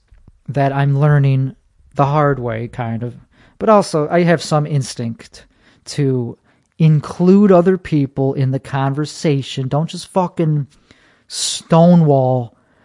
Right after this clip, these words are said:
Like, if a, if you're in a two-person conversation, whatever, that might be private. So that's fine to just kind of maintain, I just, you know, not let other people in. But if it's a three-person conversation and, and you're not an asshole,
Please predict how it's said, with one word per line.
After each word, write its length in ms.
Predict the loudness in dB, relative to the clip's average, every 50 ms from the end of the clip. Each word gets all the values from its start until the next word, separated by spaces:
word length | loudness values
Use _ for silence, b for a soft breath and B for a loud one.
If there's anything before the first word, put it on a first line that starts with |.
| b b
Like, 180 | b 0 0 2
if 140 | 2 2 2
a, 120 | 0 0 0
if 180 | -2 -2 0 4
you're 140 | 4 4
in 80 | 6 6
a 160 | 4 2 -2 -8 -16
two-person 720 | -4 2 2 2 2 2 2 2 2 2 0 -2 -4 0
conversation, 840 | 0 2 2 2 0 -2 -2 0 0 0 0 -2 -4 -6 -6 -4 -2
whatever, 400 | 0 2 2 2 0 -2 -2 -2
that 180 | -2 -2 0 0
might 200 | 0 -2 -2 -2
be 100 | -6 -8
private. 800 | -6 -4 -2 0 0 0 0 -2 -4 -6 -8 -10 _ -20 -20 _ b b b b b b b b b b b b b b b b b b b -20 -20 -20 _ -10
So 180 | -4 0 0 2
that's 380 | 2 4 4 2 2 0 -4
fine 340 | -4 -2 0 0 0 -2 -4
to 120 | -4 -6 -6
just 200 | -6 -6 -8 -8
kind 280 | -8 -8 -6 -6 -6
of 180 | -8 -12 -14 _ _ _ _ _ _ _ _ _ _ _ -4
maintain, 600 | -2 0 0 0 0 -2 -2 -2 -2 -2 -2 -2
I 180 | -4 -4 -6
just, 260 | -8 -8 -8 -8 -8 -6
you 220 | -4 -2 -2 0
know, 200 | 0 -2 -2 -4
not 300 | -4 -2 -2 -2 -2 0
let 140 | 0 0 0
other 200 | 0 -2 -2 -4
people 420 | -4 -4 -4 -4 -4 -4 -4 -4
in. 140 | -4 -4 -4
But 140 | -4 -4 -4
if 140 | -4 -4 -4
it's 120 | -4 -4
a 80 | -6 -8
three-person 680 | -6 -4 -2 0 0 0 2 0 0 0 0 -4 -6
conversation 680 | -4 -2 -2 -2 -4 -6 -6 -6 -4 -4 -4 -4 -4 -4
and, 260 | -4 -4 -4 -6 -8 b b b b b b b b b b b b
and 160 | -4 -2 0 0
you're 100 | 2 2
not 180 | 2 2 2
an 100 | 0 0
asshole, 720 | 2 4 4 4 2 0 -2 -4 -4 -4 -4 -6 -8 -10 -14